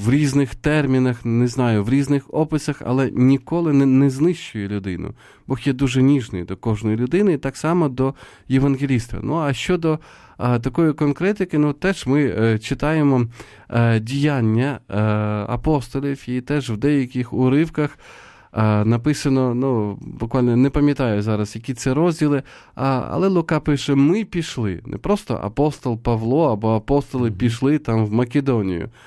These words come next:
Speaker 1: А ні, він пише, що ми потрапили, е, в якусь ситуацію, а після, е, після цього ми пішли. Тобто він вже описує це від себе, що він також є наочним, наочним учасником,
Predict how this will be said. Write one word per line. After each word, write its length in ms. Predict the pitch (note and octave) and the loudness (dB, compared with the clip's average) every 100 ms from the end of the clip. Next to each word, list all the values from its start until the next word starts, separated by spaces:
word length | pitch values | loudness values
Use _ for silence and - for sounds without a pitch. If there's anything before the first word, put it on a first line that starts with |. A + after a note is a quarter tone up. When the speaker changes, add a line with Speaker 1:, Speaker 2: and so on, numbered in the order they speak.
| - - | -20 -12
Speaker 1:
А 160 | A2 A2+ | -2 2
ні, 240 | B2 F#2+ | 4 2
він 200 | G2 A#2 | -2 -2
пише, 360 | B2+ A#2 A2 F#2+ | -2 -4 -4 -6
що 240 | - A#2 | -4 0
ми 240 | A2+ E3 F3+ | 4 2 0
потрапили, 720 | A#2 A#2+ C3+ B2 A#2 A2+ G#2+ - - - - | -6 -4 -4 -2 -2 -2 -4 -10 -20 -20 -12
е, 180 | A2 G#2+ | -2 0
в 100 | G2+ | 0
якусь 380 | A#2 C#3 A#2+ C3+ B2 | -2 -2 -2 0 0
ситуацію, 760 | A#2 D3 D#3+ F3 G#3 G#3 F3 | 0 -2 0 0 0 0 -2
а 40 | C#3 | -2
після, 440 | D#3 - C#3 C#3 | -4 -2 -4 0
е, 120 | C3+ | 0
після 340 | A#2+ E3 D#3+ C#3+ | 0 -2 0 -2
цього 360 | - F3 D3+ | 0 0 2
ми 240 | A#2+ C#3 E3+ | 4 4 2
пішли. 420 | - C3 - G#2+ | -2 -6 -4 -4
Тобто 360 | - - - C#3 | -6 -10 -6 -4
він 300 | C3+ D3+ D3 - - - - | 0 -2 -4 -12 -20 -20 -6
вже 300 | A2+ A#2+ D#3+ | -4 0 -2
описує 560 | - B2+ D#3 D#3+ C#3+ | -2 0 0 0 -2
це 200 | B2+ D3 | 0 -2
від 260 | C3 B2+ C#3+ | 0 0 0
себе, 440 | - C#3+ G#2 - | -2 -2 -2 -6
що 180 | - A#2 | -6 -2
він 220 | A2+ D3+ | 2 2
також 440 | D3 A#2 D3 D3+ - | 0 -2 -2 -4 -2
є 200 | B2+ C3 | -2 0
наочним, 580 | B2 A#2+ C#3 - A#2+ A2+ | 2 2 0 0 0 2
наочним 480 | A#2 C3 - C3 - | 2 0 0 -2 0
учасником, 840 | - - C3 A#2 - A2 - A#2+ | -4 0 0 -2 -2 -4 -2 -4